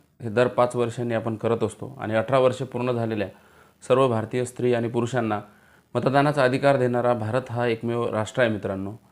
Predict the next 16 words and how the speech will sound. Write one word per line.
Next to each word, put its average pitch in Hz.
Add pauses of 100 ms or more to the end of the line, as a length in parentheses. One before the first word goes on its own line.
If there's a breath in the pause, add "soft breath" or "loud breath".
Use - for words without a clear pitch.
(160 soft breath)
आजचा 139
आपला 135
विषय 131
आहे 131
मित्रांनो, 123 (420 soft breath)
की 147
मतदान 131
करत 135
असताना 131
आपण 127 (220)
कुठल्या 120
पद्धतीची 123
काळजी 117
घेणं 113
गरजेचं 104
आहे. 98